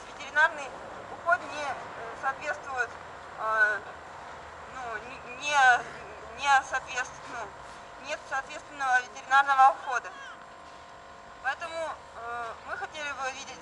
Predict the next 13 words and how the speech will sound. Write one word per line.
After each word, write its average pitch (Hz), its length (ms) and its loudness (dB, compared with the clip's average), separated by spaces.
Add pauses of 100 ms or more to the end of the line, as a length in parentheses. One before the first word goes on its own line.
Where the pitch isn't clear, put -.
зоопарк 254 380 6 (1300)
местом, 311 340 -4 (140)
где, 285 120 -4 (560)
э, 220 220 -6 (1400)
животным 294 420 -6
бы 294 140 -6 (240)
пре-, 262 200 -10 (100)
были 311 180 -2
бы 277 140 0
предоставлены 277 720 4 (240)
условия, 311 520 10
м, - 1120 -4
достаточно 277 500 4